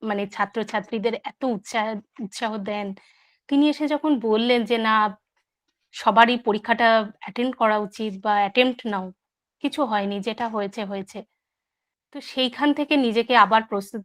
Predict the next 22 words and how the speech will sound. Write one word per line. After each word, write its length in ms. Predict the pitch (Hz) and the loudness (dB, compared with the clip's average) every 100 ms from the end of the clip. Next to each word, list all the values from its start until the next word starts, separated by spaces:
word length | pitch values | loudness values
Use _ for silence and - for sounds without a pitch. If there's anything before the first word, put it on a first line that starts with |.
| _ _ _ | _ _ _
মানে 460 | 226 202 196 196 190 | -10 -6 -4 -6 -6
প্রস্তুত 380 | 247 240 - 311 | -4 -2 2 2
করলাম 300 | - 226 233 | 4 4 4
মানসিকভাবে 640 | 214 202 202 202 214 208 220 | 2 -2 -4 -8 -6 -4 -2
এবং 220 | 220 214 | -4 -4
পরীক্ষা 360 | 226 220 - 269 | -2 -4 -4 -4
দিতে 220 | 269 269 | -2 -4
গেলাম। 480 | 190 208 196 190 175 _ _ _ _ _ _ _ | -2 0 0 -2 -4 _ _ _ _ _ _ _
এবং 200 | 269 294 - | 0 0 2
পরীক্ষা 360 | 233 240 285 | 0 2 0
দিতে 480 | 277 285 294 285 285 | 0 0 2 2 2
যাওয়ার 420 | 233 220 208 247 | 4 6 8 6
পরে, 640 | 240 240 220 240 247 247 247 _ _ _ _ _ _ - - - | 2 0 2 4 4 2 -2 _ _ _ _ _ _ -20 -18 -8
পরীক্ষা 340 | 311 320 330 | -6 -2 0
দিয়ে 300 | 247 285 294 | 4 6 4
এসে 320 | 285 311 320 277 - - | 2 2 0 -2 -8 -12
মনে 280 | 359 359 359 | -2 0 2
হয়েছিল, 300 | 339 320 302 | 2 2 0
হ্যাঁ, 200 | 285 247 | 0 0
ঠিক 320 | - 277 - _ | 0 -4 -4 _
গেছে 360 | 226 220 - 269 | 0 0 0 0
পরীক্ষাটা। 600 | 208 208 - 202 202 | 0 -4 -6 -8 -6